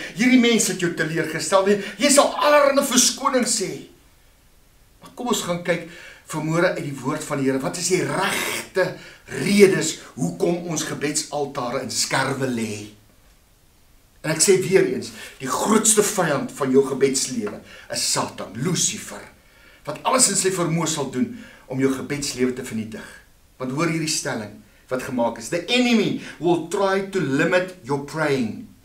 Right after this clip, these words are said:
because he knows your praying will limit him. Hy is 'n vyand van jou gebedslewe. En ek het agt punte hier vanmôre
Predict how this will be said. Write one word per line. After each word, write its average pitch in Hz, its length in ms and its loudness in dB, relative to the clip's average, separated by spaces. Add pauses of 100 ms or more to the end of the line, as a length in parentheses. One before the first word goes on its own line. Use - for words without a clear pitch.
(300)
because 190 460 8
he 180 80 -2
knows 175 400 2
your 160 160 -2
praying 170 560 4 (240)
will 135 160 4
limit 156 400 2 (160)
him. - 560 -6 (640)
Hy 143 160 -2
is - 80 -2
'n 254 80 -6
vyand 254 720 6 (460)
van 143 260 -8
jou 131 160 4
gebedslewe. 117 800 -6 (1080)
En 175 100 -2
ek 254 100 2
het 247 180 -2
agt - 260 -2
punte 151 240 -2
hier 131 220 -6
vanmôre 127 480 0